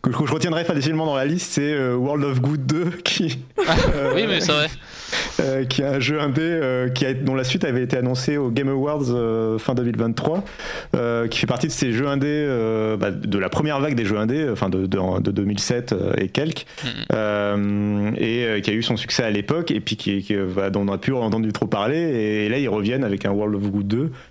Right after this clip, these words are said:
Speaker 1: et je trouve ça intéressant de le, de, de le voir dans, dans ce Nintendo Direct. Alors il n'y a pas, <laughs> il y a pas non plus, euh, grand chose à dire dessus, à analyser sur le jeu, hein, mais, euh, mais voilà, je le, c'est peut-être le jeu que je retiendrai, euh, euh, là comme ça. Euh, je sais pas si Mario, tu en as, tu, tu en as un autre.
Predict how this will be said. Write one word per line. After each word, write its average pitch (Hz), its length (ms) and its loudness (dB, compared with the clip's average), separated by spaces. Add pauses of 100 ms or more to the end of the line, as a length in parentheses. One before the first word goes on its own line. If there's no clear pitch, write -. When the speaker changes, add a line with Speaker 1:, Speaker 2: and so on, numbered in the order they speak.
(180)
Speaker 1:
et 104 80 2
je 104 60 -2
trouve 117 120 2
ça 120 120 2
intéressant 117 340 0
de 131 40 2
le, 110 240 2
de, 110 360 2
de 117 100 2
le 113 80 2
voir 131 180 0
dans, 123 160 2
dans 110 200 2
ce 98 120 0
Nintendo 107 280 2
Direct. 127 200 2
Alors 90 160 2
il 95 40 2
n'y 98 60 0
a - 20 0
pas, 120 120 0
<laughs> 127 280 -2
il - 380 -2
y - 20 -4
a - 40 2
pas 117 80 2
non 113 120 2
plus, 135 260 0
euh, 110 180 2
grand 117 160 0
chose 123 180 2
à 117 80 2
dire 113 160 2
dessus, 123 280 0
à 127 40 0
analyser 117 320 2
sur 127 160 0
le 120 80 2
jeu, 165 200 2
hein, 175 140 0
mais, 120 160 2
euh, 107 400 0
mais 117 140 2
voilà, 123 260 0
je 123 140 -2
le, 110 180 0
c'est 127 120 -8
peut-être 127 220 -2
le 123 100 2
jeu 117 120 2
que 123 80 0
je 123 60 2
retiendrai, 113 480 0
euh, 107 380 2 (500)
euh, 110 360 2
là 123 160 0
comme 123 180 0
ça. 110 140 0
Euh, 107 320 0
je 101 80 0
sais 120 140 0
pas - 20 -2
si 120 160 0
Mario, 110 220 2
tu 110 140 -4
en 104 100 0
as, 101 160 0
tu, - 180 -2
tu 101 140 0
en 107 80 2
as 104 60 2
un 107 100 2
autre. 107 400 0